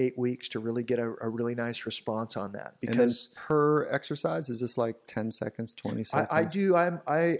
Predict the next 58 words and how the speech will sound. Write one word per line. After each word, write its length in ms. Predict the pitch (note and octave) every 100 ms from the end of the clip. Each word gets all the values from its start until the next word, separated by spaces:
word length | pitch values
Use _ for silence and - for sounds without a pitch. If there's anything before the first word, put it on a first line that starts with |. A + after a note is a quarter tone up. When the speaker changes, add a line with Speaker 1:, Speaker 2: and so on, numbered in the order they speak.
| -
Speaker 1:
I'm 280 | D3+ E3 E3
a 40 |
guy 240 | D#3 D#3 D3+
that 160 | D#3
promotes 400 | - C#3+ C#3 -
little 160 | C3+ C3+
bits 220 | C3+ -
often. 420 | B2 B2 - G2 - _ -
So 240 | - B2
seven 360 | - C#3 C3+ C3+
times 360 | C#3 C3+ C3
a 40 | B2
day 440 | B2+ B2 C3+ C#3 - -
for 340 | B2+ A#2 A#2 A#2
a 60 |
minute 320 | A2+ A#2 C3 - _ _ _ _ -
or 40 |
Speaker 2:
Seven 220 | - C3+ C3
Speaker 1:
so 40 |
would 40 | A#2+
Speaker 2:
times 140 | B2+
Speaker 1:
be 40 |
Speaker 2:
a 20 | B2
day 140 | B2
Speaker 1:
great. 100 | C3
Speaker 2:
for 80 | A#2
a 40 |
Speaker 1:
You 80 | G#2+
know, 160 | B2+ C3+
Speaker 2:
minute. 160 | B2+
Speaker 1:
if 60 | A#2
you're 100 | C3
Speaker 2:
Okay. 60 | C#3+
Speaker 1:
really 160 | D3
serious 360 | - C3+ C3 -
about 200 | C3+ C3+
this 140 | C#3+
stuff, 240 | - C#3+ C#3 - - -
you 120 | C3 B2+
have 240 | E3+ F3+
to 100 | F3+
provide 460 | - D3 C3+ C#3 C#3
the 60 |
body 360 | - A#2 B2 C3
with 220 | B2 A#2
a 60 | A2+
new 240 | A2+ B2+
environment. 720 | B2 A2+ G#2+ A2+ A#2 G#2+ - - - -
Your 120 | B2
body 420 | B2 C3 D3 E3+ D#3
molds 480 | C3+ C3 C#3+ C#3+ -
to 140 | - -
everything 460 | D3+ E3 F3 F3 D#3+
that 140 | -
you 120 | C#3
do. 220 | C3 C3+ B2
It's 220 | C#3+ D#3 D3+
doing 380 | C3+ D#3 D#3